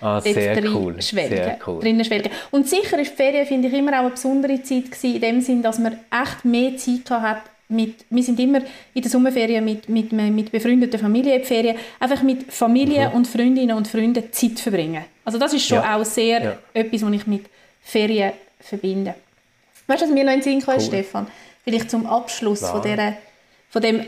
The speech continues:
Speaker 1: Ja.
Speaker 2: hoffentlich locker flockigen Einstieg wieder in unsere, äh,
Speaker 1: <laughs>
Speaker 2: <laughs> Podcast-Zeit.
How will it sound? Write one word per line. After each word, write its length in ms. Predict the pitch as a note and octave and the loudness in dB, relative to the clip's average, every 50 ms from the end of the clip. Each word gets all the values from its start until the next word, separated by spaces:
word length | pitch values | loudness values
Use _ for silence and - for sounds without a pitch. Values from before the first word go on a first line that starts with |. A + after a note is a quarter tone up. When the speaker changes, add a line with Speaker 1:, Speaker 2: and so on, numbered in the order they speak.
| - - - | -10 -12 -6
Speaker 1:
Ja. 240 | G2 F#2+ F#2 G3+ A#3+ | -2 0 2 4 4
Speaker 2:
hoffentlich 420 | B3+ C4+ C4+ C#4 C4+ B3+ B3 - | 4 2 2 2 2 2 2 2
locker 340 | B3+ B3+ C#4+ C#4+ - - C4 | 2 2 2 0 0 -2 0
flockigen 560 | - B3+ B3 B3+ C4+ - - C#4 B3+ A#3+ A#3 | 0 2 0 0 0 -2 -2 0 0 0 0
Einstieg 560 | - B3+ C4 C#4+ C4+ - - B3 B3+ B3+ B3+ A3+ | 2 2 2 2 0 0 0 0 -2 0 0 -2
wieder 200 | A#3 A#3 B3 A3+ | -2 0 0 -2
in 180 | - - A3+ | 0 0 2
unsere, 440 | G#3+ A3 A3 A3 - A#3+ A3+ G#3+ - - | 2 2 0 0 0 0 0 0 0 -2
äh, 120 | C#3+ C3+ - A#3 E3 - - - _ - | -2 -2 -2 -2 -4 -4 -8 -8 _ -4
Speaker 1:
<laughs> 80 | A#3 - - - B3 B3+ C4 A#3+ | -2 0 0 0 0 2 0 -2
Speaker 2:
<laughs> 540 | - - - - - - - - - - - | -4 -4 -10 -14 -14 -14 -16 -16 -16 -2 0
Podcast-Zeit. 680 | - - - - - C#4 C4+ C4 C4 - - C4+ B3+ | 0 0 0 -2 -2 -2 -2 -2 -4 -4 -2 -2 -2